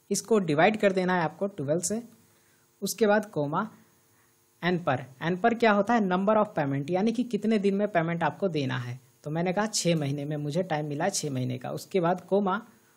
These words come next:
उसके बाद यहाँ पे आ गया पीवी, देख सकते हैं नीचे पीवी हाईलाइट हो गया। पीवी मतलब प्रेजेंट वैल्यू, यानी कि पूरा कीमत कितना है, तो पूरा कीमत जो है वो है पैंसठ हज़ार। इसे सेलेक्ट करेंगे, उसके बाद ब्रैकेट क्लोज कर देंगे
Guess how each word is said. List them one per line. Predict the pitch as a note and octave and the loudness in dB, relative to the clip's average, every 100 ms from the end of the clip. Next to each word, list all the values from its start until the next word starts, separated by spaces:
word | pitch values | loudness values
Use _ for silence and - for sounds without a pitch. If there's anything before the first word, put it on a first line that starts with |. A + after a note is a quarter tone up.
| _ - | _ -8
उसके | F#3+ A3 | -2 2
बाद | G#3+ G#3 | 4 4
यहाँ | F#3+ F#3+ | 2 4
पे | F#3+ | 4
आ | |
गया | E3+ G3+ | 4 2
पीवी, | - E3 C#3 | 0 -2 -2
देख | C#3 F#3 | 0 0
सकते | F#3 G3+ A#3 | 0 -2 0
हैं | G3 | 0
नीचे | E3+ F3+ | -2 -4
पीवी | F3 F3 A#3+ | -4 -2 -2
हाईलाइट | E3+ D3+ C#3+ C#3 | 0 0 -2 -2
हो | C3 | -6
गया। | B2+ B2 - - _ _ - | -6 -8 -12 -20 _ _ -2
पीवी | G#3 B3 | 2 4
मतलब | A#3 G#3+ B3 B3 | 2 4 2 2
प्रेजेंट | F3+ E3+ F3+ E3 | 0 2 2 2
वैल्यू, | C3 B2 B2 - _ _ - | 0 -2 -6 -10 _ _ -18
यानी | E3+ D#3 F#3+ | -6 -2 -2
कि | A#3+ A3+ | -2 -4
पूरा | - F#3 G3+ | -2 2 2
कीमत | G3+ F3+ G3+ | 2 0 -2
कितना | - D3 C3 | -4 -6 -6
है, | B2+ C3 - _ _ | -6 -10 -14 _ _
तो | E3 | -10
पूरा | E3+ F#3 G#3+ | -2 0 0
कीमत | G#3+ F#3+ A3+ | 0 0 2
जो | G3 | 2
है | G#3 | 2
वो | G#3+ G3+ | 2 2
है | G#3 | 2
पैंसठ | F3+ E3+ E3+ | 0 0 -2
हज़ार। | C3+ B2+ C#3 | -6 -8 -8
इसे | C#3+ E3 | -6 -6
सेलेक्ट | E3+ F#3+ G3+ | 0 0 2
करेंगे, | G3 F#3 G3+ C4 - G#3 | 2 2 -2 -6 -10 -10
उसके | - A3+ | -2 0
बाद | G#3+ G#3+ G3+ | 2 0 -2
ब्रैकेट | D#3+ E3 G#3 | -2 -2 -4
क्लोज | - G3 G#3+ | 0 2 2
कर | G#3 E3 | 2 0
देंगे | D3+ D#3 A#3+ | 0 -2 -4